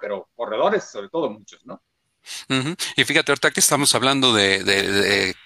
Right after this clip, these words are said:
Speaker 2: lo que tienen que mejorar para más adelante, actualmente el, el, los troyanos están empatados en el primer lugar del, del grupo sur de la Pac-twelve, con los Búfalos de Colorado, ambos con marca de dos cero. Abajito de ellos está los Bruins de, de ucla con uno uno,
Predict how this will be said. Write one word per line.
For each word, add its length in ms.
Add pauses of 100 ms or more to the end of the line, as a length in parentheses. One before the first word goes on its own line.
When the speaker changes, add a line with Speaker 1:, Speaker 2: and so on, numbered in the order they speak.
(140)
Speaker 2:
lo 180
que 100
tienen 260
que 80
mejorar 380
para 180
más 220
adelante, 520 (340)
actualmente 600
el, 140
el, 220
los 400
troyanos 520
están 200
empatados 460
en 100
el 80
primer 320
lugar 260
del, 340
del 380
grupo 320
sur 420
de 140
la 440
Pac-twelve, 520 (380)
con 160
los 120
Búfalos 360
de 80
Colorado, 400
ambos 280
con 140
marca 260
de 120
dos 240
cero. 280 (460)
Abajito 400
de 120
ellos 200
está 460
los 500
Bruins 560
de, 240
de 140
ucla 260
con 180
uno 220
uno, 340